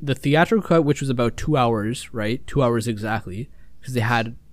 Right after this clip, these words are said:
an editorial mandate that it had to be under two hours long, which is insane to me. And this movie,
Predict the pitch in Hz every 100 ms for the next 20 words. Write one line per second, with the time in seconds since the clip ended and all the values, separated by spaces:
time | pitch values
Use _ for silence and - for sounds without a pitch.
0 | - 123 117 123 123 120 127 120 120 107
1 | 107 110 113 120 117 - 113 110 104 110
2 | 120 117 110 113 - 113 107 104 98 117
3 | 107 - 104 104 - 107 113 135 139 185
4 | - - - - - - 120 123 120 120
5 | 160 - 143 117 117 123 156